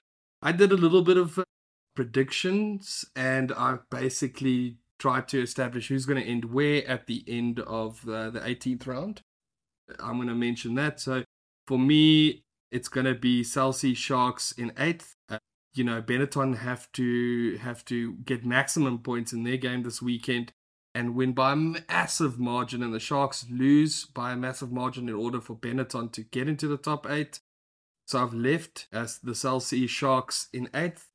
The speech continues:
I have predicted that Connacht is gonna end seventh, the Bulls sixth, Munster fifth, Glasgow fourth, D H L Stormers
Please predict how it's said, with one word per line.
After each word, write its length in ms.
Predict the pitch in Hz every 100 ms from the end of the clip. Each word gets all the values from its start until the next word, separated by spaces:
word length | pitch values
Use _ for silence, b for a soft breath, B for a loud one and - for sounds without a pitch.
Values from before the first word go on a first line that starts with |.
| _ _ _
I 520 | - 135 143 151 147 135
have 220 | 143 -
predicted 400 | 135 131 139 120
that 240 | 123 -
Connacht 400 | - 185 180 -
is 80 | 143
gonna 180 | 139 143
end 320 | 139 143 131 -
seventh, 580 | - 180 170 175 175 - _
the 100 | 123
Bulls 680 | 120 127 156 156 151 - -
sixth, 540 | - - 165 - - - _ _ _ -
Munster 440 | 135 139 - 143
fifth, 360 | 127 143 135 -
Glasgow 580 | 127 127 - 135 127 120
fourth, 580 | - 131 123 - - - 120
D 140 | 135
H 140 | 139 139
L 120 | 131
Stormers 480 | - 131 131 117